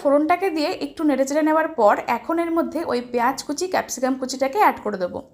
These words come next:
এবার পেঁয়াজ কুচি, ক্যাপসিকাম কুচি দিয়ে একটু হালকা করে নেড়েচেড়ে ভেজে নিচ্ছি, তবে তার আগে সামান্য পরিমাণে একটুখানি নুন ছিটিয়ে দিলাম, এতে করে সবজিগুলো তাড়াতাড়ি নরম হয়ে যাবে। সামান্য একটুখানি নুন দিয়ে পেঁয়াজ কুচি,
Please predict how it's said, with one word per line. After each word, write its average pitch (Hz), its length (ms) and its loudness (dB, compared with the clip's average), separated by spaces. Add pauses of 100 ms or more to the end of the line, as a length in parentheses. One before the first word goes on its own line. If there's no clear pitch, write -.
(340)
এবার 302 300 8 (120)
পেঁয়াজ 262 280 2 (100)
কুচি, 320 300 -4
ক্যাপসিকাম 285 480 0
কুচি 320 220 -2 (100)
দিয়ে 240 140 2 (160)
একটু - 200 -8
হালকা 240 400 2
করে 320 200 0
নেড়েচেড়ে 254 420 0
ভেজে 233 200 2
নিচ্ছি, 285 320 -2 (160)
তবে 233 200 2 (100)
তার 240 220 6
আগে 285 200 -2
সামান্য 254 260 0 (140)
পরিমাণে 302 300 0
একটুখানি 302 400 0
নুন 262 120 2 (120)
ছিটিয়ে 247 320 -4
দিলাম, 240 200 -2 (360)
এতে 269 200 2
করে 392 140 2 (100)
সবজিগুলো 285 540 2
তাড়াতাড়ি 262 300 4
নরম 240 380 2
হয়ে 254 200 2
যাবে। 214 180 0 (380)
সামান্য 320 340 4
একটুখানি 349 300 0 (120)
নুন 285 220 6
দিয়ে 254 180 -2 (120)
পেঁয়াজ 247 320 0
কুচি, 269 200 -4